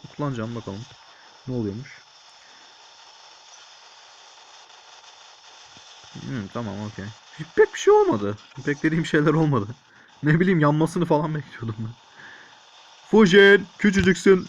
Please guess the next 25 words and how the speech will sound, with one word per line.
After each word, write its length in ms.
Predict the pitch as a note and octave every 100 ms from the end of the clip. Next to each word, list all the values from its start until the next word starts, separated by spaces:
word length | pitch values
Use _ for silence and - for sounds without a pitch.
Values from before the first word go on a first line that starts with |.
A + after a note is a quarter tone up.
| -
Fujin. 420 | F3 E3+ E3 D#3+ E3 - _ _ _ _ _ _
Bu 80 | E3
ne 100 | F#3+
işe 160 | F3 F#3+
yarar 180 | F#3
bilmiyorum. 540 | F3+ F#3 F3+ E3+ E3+ F3+ F#3+ - - - -
Hala 320 | E3 D#3 D3 D3
kullanıyorum 600 | C#3+ C#3 C3+ C3+ C3+ B2
ama. 200 | A#2+ B2+ - - - - - - - - -
Aa 160 | E3+ D3 A2
dondurdu 360 | B2+ C3 D#3 G#3
lan. 160 | A3 A#3+ - - -
Vay 240 | A#2+ E3+
be. 120 | F3+ G3 D#4+ _ _ _ _ _ _ _
Fujin 360 | - C3+ F#3 B2
o 80 | C3+
silah 360 | B2+ D3 G3+ G#3+
da 100 | D#3+
ne? 120 | F#2+ - - - - _ -
Özellikleri 560 | C3 D#3 D3+ D3 E3+
ne? 180 | G#3+ C3+ F2+ - - - - - - - - -
Neyse 280 | B2+ C3+ A#2+
biz 100 | A#2+
kazanacağız 460 | - A2 A2 A#2+
ha 140 | A2